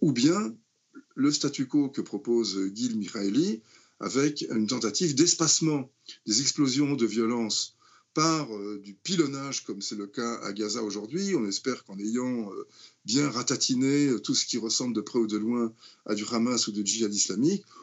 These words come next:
on retardera de, d'un an ou deux ou trois la prochaine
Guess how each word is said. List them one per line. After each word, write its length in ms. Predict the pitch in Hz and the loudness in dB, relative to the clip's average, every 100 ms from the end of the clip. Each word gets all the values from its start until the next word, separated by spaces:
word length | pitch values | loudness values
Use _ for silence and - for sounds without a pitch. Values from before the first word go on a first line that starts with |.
| _ | _
on 120 | 117 110 | 0 2
retardera 840 | 151 156 127 117 110 123 160 170 | 4 2 0 0 -2 -2 -2 -2
de, 220 | 120 120 | -2 -2
d'un 240 | 110 113 113 | -2 -4 -4
an 160 | 135 | -2
ou 120 | 143 | -4
deux 160 | 107 131 | -2 -2
ou 140 | 120 | -4
trois 420 | 110 135 147 170 156 | -6 -6 -4 0 0
la 160 | 139 | 0
prochaine 600 | 156 151 - 151 151 120 | -2 -2 0 2 0 -2